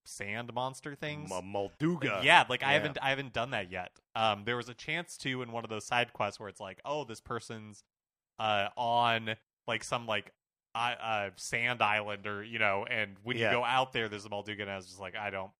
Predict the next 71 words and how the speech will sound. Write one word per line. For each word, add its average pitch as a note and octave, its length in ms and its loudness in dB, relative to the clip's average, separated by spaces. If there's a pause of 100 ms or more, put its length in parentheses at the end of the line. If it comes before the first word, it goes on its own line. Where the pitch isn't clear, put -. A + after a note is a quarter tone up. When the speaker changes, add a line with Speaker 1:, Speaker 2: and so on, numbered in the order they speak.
(120)
Speaker 1:
I'm A#2 80 -8
not G#2+ 120 -2
gonna A2 120 -2
do A2 80 -4
this G2 160 -12
right G2+ 60 -2
Speaker 2:
I'm F#2 40 -6
Speaker 1:
now," F#2+ 80 -4
Speaker 2:
not G#2+ 60 -2
Speaker 1:
'cause A2 80 0
I A2 40 -2
Speaker 2:
doing G#2+ 120 0
Speaker 1:
want G#2+ 120 2
Speaker 2:
this G#2 80 -8
Speaker 1:
to - 0 -
Speaker 2:
now. G2+ 160 2 (300)
Speaker 1:
go. A2+ 60 4
<laughs> - 0 -
Yeah. A2 300 6 (120)
Speaker 2:
<laughs> - 180 -4
Speaker 1:
And E4+ 100 0
so, G#3 260 8
so A3+ 140 4
it's A3+ 120 2
just A#3+ 140 -4
interesting, G3 520 -2
you A2+ 60 -8
know, G#2+ 200 2
how, A2 500 2 (100)
uh, F#2+ 480 -4 (340)
the B2+ 120 -4
experience C3 440 -4
is G#2+ 120 -10
so B2+ 220 -6
similar, C#3+ 540 -4
and, G#2+ 360 -6 (240)
like, D3 120 -4
I - 20 2
haven't G#3 140 0
done A3 140 0
any G#3 120 -4
of F#3 60 -8
the D#3 100 -8
Yiga, D3 320 -10
I've C#3+ 140 -4
done, D#3 300 -6
like, C3+ 200 -6
one B2+ 300 -4
or C#3 80 -8
two C#3 200 -8
Yiga B2+ 380 -4
clan F#2+ 340 -6
things. F2 420 -14 (100)
Speaker 2:
Yeah, B2 560 2
yeah, E3 200 2
it, D3+ 240 2
and D#3+ 140 -4
it's D3+ 140 -4
weird D#3 260 -2
'cause D3 120 -10
it C3+ 100 -6
seems C#3+ 200 -8
like C3 140 -2
there B2+ 200 0
is A#2 220 -4
a A2 180 -2
lot G2 480 0
of A#2 180 -6
Yiga G#2+ 380 -4
stuff - 320 -4
here, F2+ 340 -6